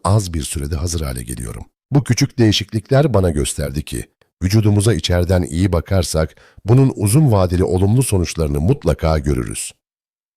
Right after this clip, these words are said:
Yıllar boyunca birçok ileri yaş grubundan insanla tanışma ve birlikte çalışma fırsatı buldum. Bu süreçte fark ettim ki, yaşlanmak korkulacak bir şey değil,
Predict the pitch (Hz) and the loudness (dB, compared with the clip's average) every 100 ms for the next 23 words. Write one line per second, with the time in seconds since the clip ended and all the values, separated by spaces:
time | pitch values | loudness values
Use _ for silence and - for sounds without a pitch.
0 | _ - 85 110 139 139 120 113 104 101 | _ -6 2 4 4 4 4 4 4 2
1 | 82 135 - 131 - 104 110 110 - 82 | 2 0 2 -2 2 2 4 2 0 -2
2 | 90 113 - 104 90 80 76 85 92 90 | 0 0 0 0 0 0 0 2 2 0
3 | - 90 85 - 98 92 - 85 - 85 | 0 -2 0 0 2 0 0 0 0 0
4 | 80 71 _ - 82 98 82 95 90 - | 0 -2 _ -8 0 0 2 0 0 0
5 | 127 - 92 - 104 - 78 78 - 69 | -2 0 0 0 -2 -2 -4 -4 -4 -4
6 | 60 62 - _ _ _ _ _ 107 127 | -6 -8 -12 _ _ _ _ _ 0 2
7 | 120 104 - 90 87 80 - 78 113 107 | 4 2 2 0 0 -2 -2 -2 0 0
8 | - 76 - - _ - 90 - 95 98 | 2 -2 -2 -14 _ -2 0 2 2 2
9 | 110 - 101 95 92 85 95 - 78 - | 0 2 0 2 0 0 0 -2 -2 0
10 | 135 131 76 | 2 2 0